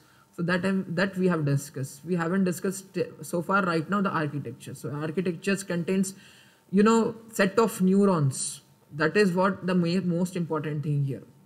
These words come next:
because it doesn't contain only single neuron, it contains set of,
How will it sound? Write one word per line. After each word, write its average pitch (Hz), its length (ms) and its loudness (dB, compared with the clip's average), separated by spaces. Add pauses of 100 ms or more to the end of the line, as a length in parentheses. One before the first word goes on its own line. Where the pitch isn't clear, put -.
(160)
because 190 200 -2
it 185 100 2
doesn't 180 300 2
contain 190 260 0
only 180 220 2
single 180 320 -2
neuron, 185 300 -2
it 208 140 -6
contains 170 300 -2
set 180 200 -2
of, 180 220 -2